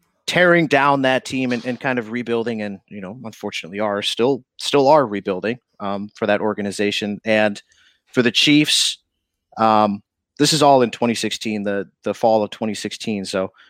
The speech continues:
Alex Smith was still there. Patrick Mahomes was not on the team yet.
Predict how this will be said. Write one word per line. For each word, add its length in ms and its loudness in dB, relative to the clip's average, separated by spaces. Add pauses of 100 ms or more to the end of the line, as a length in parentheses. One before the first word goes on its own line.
(200)
Alex 300 4
Smith 300 0
was 100 -2
still 220 4
there. 180 4
Patrick 380 -2
Mahomes 360 -2
was 160 -10
not 240 0
on 120 0
the 60 0
team 320 -4
yet. 300 2